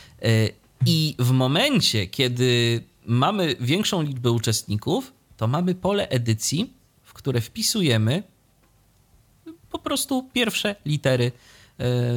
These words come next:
albo na przykład fragment nazwy uczestnika i wtedy nam po prostu jest taki nakładany filtr i, e, zawęża nam się ta lista. I wtedy już ten fokus nie pływa, wtedy sobie po prostu wybieramy strzałką, mm, użytkownika, na którym chcemy dokonać jakichś działań.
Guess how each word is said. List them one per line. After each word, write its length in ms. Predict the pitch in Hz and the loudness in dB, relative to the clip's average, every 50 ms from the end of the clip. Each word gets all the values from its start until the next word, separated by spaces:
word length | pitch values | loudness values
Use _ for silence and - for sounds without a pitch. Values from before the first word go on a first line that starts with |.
| 120 120 113 - | 0 -2 -2 0
albo 220 | - 123 120 127 | 0 2 2 2
na 80 | 123 123 | 2 0
przykład 280 | 120 - - 131 117 - | 0 0 -2 -2 -2 -2
fragment 680 | - - 151 143 147 131 120 117 113 110 110 - - - _ _ | -2 0 2 2 2 2 2 2 2 2 0 -2 -6 -14 _ _
nazwy 480 | - 127 131 127 120 117 113 117 104 110 - - _ _ _ | 2 2 2 2 2 0 0 0 0 0 -2 -6 _ _ _
uczestnika 720 | - 117 - - 120 - - 127 120 110 - 151 208 262 - - - - - - _ _ - | -4 -2 0 0 0 0 0 0 0 2 2 0 0 0 -2 -8 -20 -20 -20 -20 _ _ 2
i 80 | 147 | 2
wtedy 320 | 139 - - 226 190 190 180 | 2 2 2 2 2 2 2
nam 260 | 165 151 147 143 135 - _ - | 2 2 0 -2 -4 -6 _ -4
po 100 | - 147 | -4 -2
prostu 280 | 139 156 156 - - 151 | 0 0 -2 0 0 0
jest 160 | 143 123 - | 0 0 -2
taki 200 | 139 - - 147 | -2 -2 0 0
nakładany 480 | 139 127 - 139 131 127 127 120 117 110 | 0 0 0 0 0 2 2 2 0 0
filtr 420 | - - 165 233 269 - - - - _ _ _ _ _ _ _ _ _ - | 2 2 2 2 0 -2 -6 -12 -16 _ _ _ _ _ _ _ _ _ -4
i, 540 | - 214 226 226 226 226 226 226 226 208 - - - | -2 0 2 2 2 2 0 0 -2 -4 -8 -12 -14
e, 40 | - 85 95 135 151 151 139 117 | -14 -10 -8 -8 -6 -6 -4 0
zawęża 680 | - 156 143 147 147 151 196 190 180 196 190 170 165 175 | 2 2 4 4 4 4 4 4 4 2 2 2 2 2
nam 160 | 165 160 156 | 2 0 0
się 140 | 147 - 156 | 0 -2 -2
ta 120 | - 143 127 | 0 0 0
lista. 360 | 117 110 - - - 80 - - - - _ - - - - - 120 - | 0 0 -2 -4 -4 -6 -10 -12 -20 -20 _ -20 -20 -20 -16 -12 -2 0
I 80 | 165 160 | 0 2
wtedy 640 | - - 226 220 180 196 196 190 190 185 175 143 - | 2 2 2 2 4 2 2 2 2 2 0 -2 0
już 220 | 165 180 175 175 | 0 0 0 0
ten 140 | - 165 151 | 0 0 0
fokus 320 | - 160 143 - 139 - | 0 -2 -2 -2 -2 -2
nie 120 | 254 302 285 | -2 -2 -2
pływa, 460 | - 277 277 269 240 254 254 262 262 - - _ _ - _ | 0 0 0 2 2 2 2 0 0 -6 -16 _ _ -20 _
wtedy 260 | - - 381 349 294 247 | -8 -4 -2 0 0 0
sobie 240 | - 240 190 202 | 0 0 0 -2
po 120 | 180 190 180 | -2 -2 -2
prostu 300 | 165 175 175 - - 160 | 0 0 0 0 0 0
wybieramy 480 | 151 165 160 160 165 156 151 147 139 | 2 2 2 2 2 2 2 2 2
strzałką, 600 | 131 - - - 156 143 - 151 139 127 123 - | 0 0 0 0 0 0 0 0 0 -2 -2 -4
mm, 240 | - 123 135 120 107 - | -4 -6 -6 -6 -4 0
użytkownika, 600 | 151 135 131 143 135 - 139 131 139 139 131 139 | 2 2 2 2 2 0 0 0 0 0 0 0
na 120 | 120 117 113 | 0 0 0
którym 240 | - - 117 113 113 | -2 -2 -2 -2 -2
chcemy 260 | - - 117 107 110 | -2 -2 0 0 0
dokonać 420 | 113 117 110 113 104 110 127 - | 0 0 -2 -2 -2 -2 -2 -2
jakichś 240 | 208 202 247 254 247 | -4 -2 -2 -2 0
działań. 420 | 240 277 269 247 226 220 214 202 | 2 2 2 4 2 2 0 -2